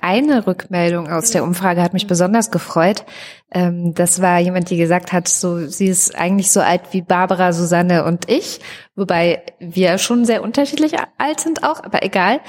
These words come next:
Ich weiß ungefähr, wohin die, <laughs> wohin es, wohin es geht. Ähm, und sie hat geschrieben, dass sie es mit euch dreien oder auch mit Sham und, äh, Laura Vorsatz, die ja am Anfang noch mit dabei waren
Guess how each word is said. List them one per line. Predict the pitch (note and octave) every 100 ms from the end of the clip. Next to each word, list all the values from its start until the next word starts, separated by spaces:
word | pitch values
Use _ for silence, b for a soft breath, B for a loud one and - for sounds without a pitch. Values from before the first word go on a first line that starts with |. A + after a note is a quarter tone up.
| B -
Ich | G#3
weiß | G3+ -
ungefähr, | G#3+ F#3 G#3+ F#3+
wohin | F3+ F#3
die, | F3+ F3+
<laughs> | F#3+ - F#3+ A3+
wohin | E4+ D#4
es, | D4 D4+
wohin | A#3+ G#3+
es | A#3
geht. | G3+ A#3 - B B B B3+ -
Ähm, | G#3+ G#3 G3+ - -
und | G#3+ G3 - _ _
sie | - G3 A#3
hat | D4 -
geschrieben, | A#3 A3+ A#3
dass | G#3 G3+
sie |
es | G3 G3+
mit | F#3+ -
euch | G3 D#4+ -
dreien | - F3+ F3+ A3 C4+
oder | F3 D#3+ -
auch | -
mit | F3 F3+
Sham | F#3+ F#3+
und, | - F3+ F3+ F3+
äh, | F#3 F3+ F3+
Laura | F3+ F#3
Vorsatz, | F3 B3+ C#4 B3+
die | - G3+
ja | F#3 G3+ _ _ _ G3+
am | F#3
Anfang | F3 F#3+ F#3+
noch | F#3
mit | F#3+
dabei | F#3+ F#3 F#3+
waren | G3 G#3